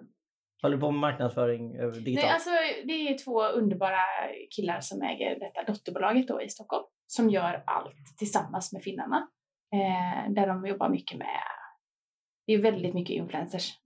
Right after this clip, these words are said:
Speaker 2: Annars hade vi inte haft den spridningen vi har idag utan influencers. Så de sitter ju och petar och besöker och Jocke, en av våra ägare, har ett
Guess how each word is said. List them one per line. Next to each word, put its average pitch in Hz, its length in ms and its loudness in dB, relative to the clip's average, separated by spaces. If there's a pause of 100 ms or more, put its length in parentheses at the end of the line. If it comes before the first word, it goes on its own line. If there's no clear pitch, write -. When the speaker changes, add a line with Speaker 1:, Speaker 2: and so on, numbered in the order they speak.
(160)
Speaker 2:
Annars 190 240 0
hade 170 160 2
vi 170 200 4
inte 151 400 2 (180)
haft - 240 -4
den - 120 -6
spridningen - 440 -2
vi - 100 -8
har - 220 0
idag - 140 0 (480)
utan - 280 -2
influencers. - 460 -2
Så 190 80 -2
de 185 120 2
sitter - 340 -4
ju 180 60 0
och 180 80 -6
petar - 360 0
och - 120 -2
besöker - 560 -4
och - 140 0 (580)
Jocke, 190 380 -2
en 180 100 -2
av 185 80 -4
våra 185 240 0
ägare, - 220 -2
har 175 360 0
ett 175 80 -12